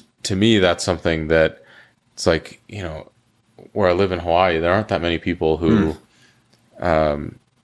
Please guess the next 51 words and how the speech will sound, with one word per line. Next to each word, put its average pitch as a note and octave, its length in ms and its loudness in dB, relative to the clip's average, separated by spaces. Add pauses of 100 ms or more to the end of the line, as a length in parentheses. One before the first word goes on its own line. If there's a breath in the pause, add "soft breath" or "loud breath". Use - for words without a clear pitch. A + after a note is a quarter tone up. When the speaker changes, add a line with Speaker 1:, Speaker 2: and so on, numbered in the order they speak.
(280)
Speaker 1:
I F#2 60 -2
can F2 140 -6
talk F2+ 240 -2
about, E2 260 0
like, D#2+ 260 -6 (280)
a F2+ 40 -2
lot E2 120 2
of D#2 80 -2
the D#2+ 60 -2 (240)
fun F2 180 -2
things E2 180 -6
that - 100 -6
we F#2 80 -6
talk D#2+ 260 -12
about, - 240 -10
right? E2+ 180 2
Speaker 2:
Mm-hmm, B2 380 0
mm-hmm. B2 240 -2 (400)
Speaker 1:
And F2 460 0 (340)
a G#2 60 2
little A#2 200 4
selfishly, G#2+ 540 -4
it's F2+ 140 -8
like, E2+ 180 -8
wow, A2 160 0
I F2 80 -6
can, F2+ 400 -6
I G#2 100 -10
can G2+ 160 -6
meet G#2+ 200 -4
people F#2 400 -2
who F2+ 240 -2
I, F2 300 0
I E2+ 40 -2
feel F2+ 180 0
like F2 160 0
are F2+ 100 2
my E2 120 0
people, F2+ 440 0
who F2 200 0
are, E2 320 2 (420 loud breath)
um, E2 480 0 (160)
you F#2 100 -10
know, F#2 120 -4
interested A2 400 -4
in F#2 60 -6
the E2+ 60 -8
same E2+ 200 -6
things, D#2 320 -10
have F2 180 -8 (120)
similar F#2+ 540 0